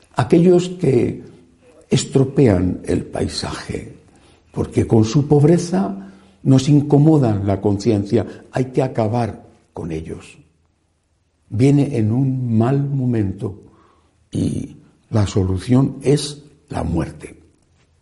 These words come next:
Tenemos que defender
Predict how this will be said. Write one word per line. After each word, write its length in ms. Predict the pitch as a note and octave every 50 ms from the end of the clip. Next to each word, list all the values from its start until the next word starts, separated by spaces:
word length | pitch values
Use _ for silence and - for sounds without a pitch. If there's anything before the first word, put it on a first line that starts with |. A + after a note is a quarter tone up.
| _ _ _ _ _ _ _ _ _ - _ _ _ _ _ _ _ _ _ _ _ _ _ _ _ _ _ _ _ _ _ _
Tenemos 480 | - A2 G#2 A2+ A2+ A2 A2 G#2+ - -
que 500 | - - C3 C#3 - - - - - - _ _ _ _ _ _ _ _
defender 960 | - G#2+ G2 B2 A#2+ - - - A#2 A2+ A2 G#2+ G#2+ A2+ A2+ - - - -